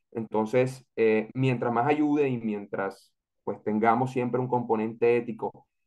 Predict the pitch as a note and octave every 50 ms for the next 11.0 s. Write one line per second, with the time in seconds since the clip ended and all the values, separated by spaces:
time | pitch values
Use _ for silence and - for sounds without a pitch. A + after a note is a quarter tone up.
0 | _ - A2+ G#2+ G#2+ G#2+ G#2+ G#2+ G#2+ G#2+ G2+ - - G2+ - G#2 G#2+ A2+ B2+ C3
1 | B2+ C3 C3 A#2+ A#2 B2 B2+ B2+ C3 - - _ _ _ _ _ - B2+ B2+ C#3
2 | C3+ C3+ - _ _ _ _ A2+ A2 G#2+ G#2+ A2 A2 A2 G#2+ - G#2+ G#2+ G#2 G#2
3 | A2 A2+ A2 A2 A2 G#2+ - A#2 A2+ G#2+ G#2 G#2 G#2 G2+ G2+ G2+ - - _ _
4 | _ _ A2 G#2 G2 G2 F#2+ F#2 F#2+ - - - G#2+ A2 G#2+ - A#2+ G#2+ G2 B2
5 | A#2+ A#2 A#2 A2 A2 - - A#2+ A2+ A#2 A#2+ A#2+ A2+ G#2 G2 F#2 - _ _ _
6 | _ _ _ _ _ _ - G#2+ G#2+ A2 A2+ A2+ A2+ A2 - - _ - G#2+ G#2
7 | G2+ G2+ G2 F#2+ - - - A2+ A2 G#2+ - G#2 - - - A#2+ A#2+ A#2+ A#2+ A#2
8 | - A2+ G#2+ G2 F#2 F#2+ - - - - G2 F2+ F2+ F#2 F#2 - - G#2 G#2+ -
9 | G2 G2 F#2+ G2 G2 F#2+ F#2+ G2+ F#2+ F#2 F#2+ G2 G2+ G#2 G#2+ G#2 G#2 G2+ G2 G2+
10 | G#2 G2+ G2 G2 - F#2+ F#2+ F#2 F#2 - - F#2+ - - - F#2 F2+ F2 F2